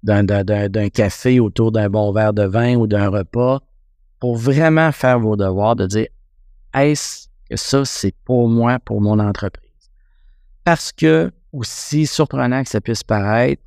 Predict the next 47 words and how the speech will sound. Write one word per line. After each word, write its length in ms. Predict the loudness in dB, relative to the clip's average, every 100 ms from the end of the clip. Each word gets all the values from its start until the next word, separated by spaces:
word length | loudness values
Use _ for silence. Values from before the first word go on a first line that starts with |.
| _ _ _ _ _ _
c'est 240 | -2 0
que 60 | 0
des 180 | 0 -2
fois, 340 | 0 2 2
c'est, 760 | 0 -2 0 2 0 -4 -10 _
c'est 280 | -6 -2 -2
excitant. 680 | -2 -8 -12 -2 0 2
On 40 | 0
va 140 | 0
exporter, 720 | -2 -4 -12 -4 -4 -2 -2 0
ça 180 | -2 -2
paraît 280 | 0 0
bien. 220 | 0 0 0
Je, 120 | 0 -6 _ -12
une 140 | -2 0
entreprise 680 | 0 -2 -4 -2 0 0 -2
exporte 680 | -6 -8 -2 2 2 -2
ou, 200 | -4 -2
euh, 60 | -4 -6 _ _
je 140 | 0
l'ai 220 | 2 2
amené 280 | 2 2 2
à 40 | 2
l'exportation. 920 | 0 0 -2 -2 -4 -2 -2 0 -2 -6 _ _ _ _ -6
Mais 200 | -4 -2
des 140 | -2
fois, 160 | 2 2
à 40 |
l'usage, 540 | 2 0 0 -2 -4
c'est 160 | -6 -6
pas 120 | 0
évident. 440 | 0 0 -2 -2 -2
Je 80 |
me 80 | 0
rappelle 440 | -2 0 2 2 2
d'une, 340 | 0 0 2
euh, 160 | 0 -4 -12 -14 -6
d'une 160 | -4
transaction, 720 | -2 0 0 0 -4 -2 2
une 80 | 2
acquisition 360 | -2 -6 -6 -2
qu'on 100 | 0
a 100 | 0
faite 160 | 0
d'une 100 | 0
entreprise 460 | -2 -2 -2 0 2
hollandaise. 800 | 2 2 0 -2 -4 -4 -6 -16